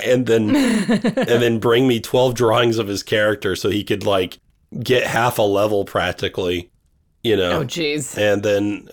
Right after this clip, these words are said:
Speaker 1: I'd have to give it to him. And then the next thing I knew, he, he had, like, two levels on somebody, you know, who had two levels on someone else.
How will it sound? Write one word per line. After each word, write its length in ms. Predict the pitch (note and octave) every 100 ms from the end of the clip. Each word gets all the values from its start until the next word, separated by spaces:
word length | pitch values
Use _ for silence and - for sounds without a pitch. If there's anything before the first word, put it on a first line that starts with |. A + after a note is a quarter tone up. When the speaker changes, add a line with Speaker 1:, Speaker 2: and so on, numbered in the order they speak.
| -
Speaker 1:
I'd 200 | A2+ F#2+
have 200 | G#2+ G2+
to 80 | G2
give 180 | A2 A2+
it 80 |
to 180 | - F#2+
him. 140 | F#2 F#2+
And 100 | G2
then 120 | G2+
the 60 |
next 180 | G#2 F#2+
thing 160 | A2+ G2
I 20 |
knew, 160 | A2 G#2+
he, 200 | F#2 G2
he 140 | F#2+
had, 100 | G2+
like, 160 | F2+ F#2
two 160 | A#2+
levels 340 | G2 G2 G2+ F2+
on 160 | D#2+
somebody, 540 | D#2+ D#2+ D#2+ D2+ E2 - _ _ _ _ _ -
you 120 | F2+
know, 160 | E2+ -
who 140 | A#2
had 180 | G2+ F#2
two 180 | - G#2
levels 320 | G2 G2 F#2
on 160 | F2+ F2
someone 280 | G2+ F2
else. 480 | F#2 E2+ E2+ - -